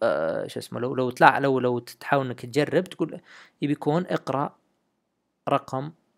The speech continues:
لعبة. زين؟ هل الرقم يساوي ناقص واحد؟ هذه في عملية ال-، ال-، شو اسمه؟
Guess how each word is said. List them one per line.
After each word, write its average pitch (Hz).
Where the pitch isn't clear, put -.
لعبة. 120
زين؟ 113
هل 147
الرقم 131
يساوي 113
ناقص 131
واحد؟ 117
هذه 135
في 117
عملية 131
ال-، 120
ال-، 107
شو -
اسمه؟ 107